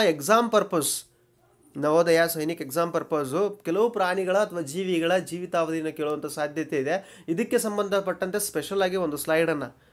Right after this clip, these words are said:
ಬೇರೆ ಬೇರೆ ಜೀವಿಗಳ ಜೀವಿತಾವಧಿಗೆ ಸಂಬಂಧಪಟ್ಟಂತೆ ಒಂದು ಸ್ಲೈಡನ್ನು ಮಾಡಿ ಹಾಕುವಂಥ ಕೆಲಸ ಮಾಡ್ತೀನಿ ವಿಜ್ಞಾನಕ್ಕೆ ಸಂಬಂಧಪಟ್ಟಿದ್ದು. ನೋಡ್ರಿ, ಆ,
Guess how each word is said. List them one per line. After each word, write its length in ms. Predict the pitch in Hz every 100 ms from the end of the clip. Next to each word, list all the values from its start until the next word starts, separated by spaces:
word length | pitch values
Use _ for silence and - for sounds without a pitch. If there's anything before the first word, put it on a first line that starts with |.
| _ -
ಬೇರೆ 180 | 156 175
ಬೇರೆ 200 | 165 165
ಜೀವಿಗಳ 440 | 139 160 160 165
ಜೀವಿತಾವಧಿಗೆ 680 | 185 143 160 160 151 151 151
ಸಂಬಂಧಪಟ್ಟಂತೆ 580 | 151 151 151 139 160 180
ಒಂದು 120 | 139
ಸ್ಲೈಡನ್ನು 460 | - 151 160 151 143
ಮಾಡಿ 220 | 147 151
ಹಾಕುವಂಥ 340 | 143 143 135
ಕೆಲಸ 320 | 135 151 156 143 - - - -
ಮಾಡ್ತೀನಿ 600 | 143 151 135 143 170 180 -
ವಿಜ್ಞಾನಕ್ಕೆ 420 | 127 160 156 151
ಸಂಬಂಧಪಟ್ಟಿದ್ದು. 1040 | 139 143 139 135 135 139 127 180 - - - - -
ನೋಡ್ರಿ, 320 | 254 214 226 226 -
ಆ, 40 | _